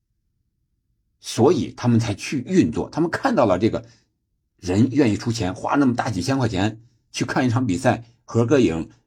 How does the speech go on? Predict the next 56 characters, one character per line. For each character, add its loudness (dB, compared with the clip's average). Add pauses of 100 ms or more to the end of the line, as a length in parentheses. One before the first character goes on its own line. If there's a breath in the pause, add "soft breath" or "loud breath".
吃 -4
个 -2
饭， 0
所 -2
谓 2
的 2
敬 4
个 6
酒， 0 (300)
这 2
些 2
个 -8 (1120)
环 -4
节 0
上 -2
的 -4
东 4
西， -6 (680)
是 -4
吧？ 0 (400)
或 -6
者 -4
几 -8
十 -4
万 4
的 -6
东 -4
西， -8 (260)
所 2
以 4
说 -2
他 -2
们 0
尝 0
到 4
了 0
甜 0
头， -6 (160)
看 0
到 2
别 4
人 2
尝 0
到 0
甜 -2
头， -4 (160 loud breath)
他 -2
自 -8
己 2
也 4
想 0
去 -2
运 0
作， -8 (1080)
然 -2
后 -6